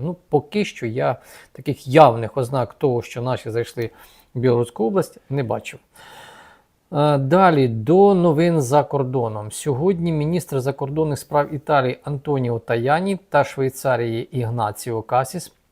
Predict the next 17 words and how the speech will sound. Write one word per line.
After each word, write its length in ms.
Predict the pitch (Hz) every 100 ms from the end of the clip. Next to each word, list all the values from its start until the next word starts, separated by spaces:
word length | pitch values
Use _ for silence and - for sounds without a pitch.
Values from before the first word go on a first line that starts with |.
| _
підписали 480 | 143 - 143 185 175
спільну 360 | - 180 160
декларацію 680 | 135 131 139 143 175 - 156
із 120 | 131
закликом 460 | 117 151 156 147 135
провести 420 | 131 135 143 135
другий 400 | 120 131 175 156
глобальний 460 | 123 123 143 135 123
саміт 380 | - 131 120
миру 280 | 135 160 165 - - - _
за 260 | 127 123 151
участі 540 | - 151 147 127 -
всіх 400 | 123 - 165 147
сторін, 320 | - 139 165
включно 520 | 185 - 131 139 - 120
з 60 |
Росією. 440 | 117 117 - -